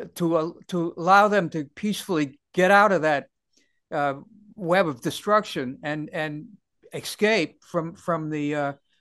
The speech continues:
turmoil and conflict. And he also was able to convince Putin to open up the ports on the Black Sea to, uh, grain shipments.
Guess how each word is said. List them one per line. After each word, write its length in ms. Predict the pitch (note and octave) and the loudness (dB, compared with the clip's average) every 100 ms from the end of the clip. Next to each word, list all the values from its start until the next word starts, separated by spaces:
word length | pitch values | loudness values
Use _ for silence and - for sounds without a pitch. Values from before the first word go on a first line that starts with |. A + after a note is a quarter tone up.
| _ | _
turmoil 640 | - G#3 G3+ F#3 E3 E3 D#3 | -4 0 2 4 4 4 0
and 120 | B2+ | -4
conflict. 600 | - G3+ G#3+ - C3 - _ _ _ _ _ _ | -2 -2 -2 -4 -6 -8 _ _ _ _ _ _
And 160 | E3+ D3+ | -6 0
he 140 | F#3+ | 4
also 680 | A3 B3 B3 A3 F3+ E3 - - | 6 4 4 0 0 0 -6 -10
was 160 | D#3+ | -4
able 280 | G3 G3 F#3+ | 0 0 -2
to 100 | F3 | -6
convince 480 | D3 D3+ F3 F#3+ - | -6 -4 -4 -4 -6
Putin 460 | - G3+ F3 D#3+ D#3+ _ _ _ - | -4 -2 -2 -6 -14 _ _ _ -6
to 180 | E3 F#3 | 0 2
open 440 | G#3+ A3 G3+ F3+ | 2 2 0 0
up 260 | F3 E3+ - _ - | -2 -2 -4 _ -12
the 80 | |
ports 600 | - - G#3 G3 - - - _ _ _ - | -10 0 2 2 -2 -14 -18 _ _ _ -6
on 240 | E3 E3 | -2 -2
the 100 | D#3 | -4
Black 360 | C#3 E3+ F3+ F3 | 0 2 4 2
Sea 560 | - A#3 G#3 F3+ E3 - _ _ _ _ | -6 -4 -2 -4 -6 -12 _ _ _ _
to, 340 | - F#3 F3 F3 | -2 0 2 2
uh, 360 | E3 D#3 D3+ C#3+ - _ _ _ _ _ _ _ | 2 2 0 -4 -14 _ _ _ _ _ _ _
grain 300 | - G#3 A#3 | 2 4 4
shipments. 680 | A3 - D#3 C3 B2+ - - | 0 0 0 -2 -12 -12 -20